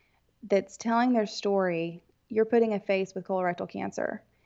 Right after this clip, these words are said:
And no matter what, the next time that research dollars are on the chopping block or this bill is discussed, that person is gonna remember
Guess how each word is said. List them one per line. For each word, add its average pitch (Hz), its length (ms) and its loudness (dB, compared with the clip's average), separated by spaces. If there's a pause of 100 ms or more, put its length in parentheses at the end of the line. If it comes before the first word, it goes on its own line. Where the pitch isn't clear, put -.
(380)
And 190 500 4
no 196 160 2
matter 214 380 2
what, 190 480 0 (120)
the 208 80 -2
next 196 400 -2
time 196 560 0
that 180 480 0 (400)
research 220 520 0
dollars 214 720 2
are 202 140 2
on 202 100 0
the 202 80 -4
chopping 202 400 -6
block 196 480 -2 (220)
or 180 480 0
this 185 220 -2
bill 202 460 4
is 202 160 -4
discussed, 196 840 0 (560)
that 208 320 0
person 220 420 -4
is 196 120 -6
gonna 196 180 -4
remember 185 840 0